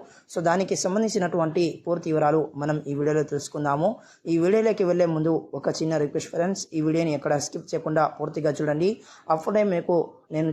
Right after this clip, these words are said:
చెప్పిన ఇన్ఫర్మేషన్ అనేది క్లియర్గా అర్థమవుతుంది. అలాగే ఈ వీడియో నచ్చినట్లయితే కంపల్సరీ లైక్ చేసి మీ friends and ఫ్యామిలీకి కూడా షేర్ చేయండి. So, ఇక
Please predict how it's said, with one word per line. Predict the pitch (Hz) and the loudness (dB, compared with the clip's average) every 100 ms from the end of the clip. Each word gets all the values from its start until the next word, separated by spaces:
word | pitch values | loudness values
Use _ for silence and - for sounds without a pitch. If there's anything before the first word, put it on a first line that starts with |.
| 156 | -2
చెప్పిన | 151 170 160 156 147 | -2 0 0 0 -2
ఇన్ఫర్మేషన్ | 170 160 151 156 | -2 -2 -2 -2
అనేది | 151 156 147 | 0 -2 -2
క్లియర్గా | 147 151 151 147 | 0 2 2 0
అర్థమవుతుంది. | 139 143 139 147 147 190 226 - - 156 | -2 -2 -4 -4 0 0 -2 -10 -6 0
అలాగే | 165 175 170 151 | 2 4 2 2
ఈ | 156 | 2
వీడియో | 196 226 | 2 2
నచ్చినట్లయితే | 202 185 170 156 160 165 165 - - | 2 0 0 2 2 4 2 0 -4
కంపల్సరీ | 156 175 156 170 160 147 | -2 -2 0 0 2 0
లైక్ | 151 165 | 0 -2
చేసి | 147 170 160 - | -2 -2 -2 -6
మీ | 147 165 | -8 -4
friends | 170 165 | -4 -2
and | 165 156 | -2 0
ఫ్యామిలీకి | 151 156 151 135 | 0 -2 -4 -2
కూడా | 151 147 147 | 2 2 0
షేర్ | - 143 139 | -6 -8 -6
చేయండి. | 147 143 170 233 - - - | -6 -2 -2 -2 -6 -20 -10
So, | - | -4
ఇక | 165 | 0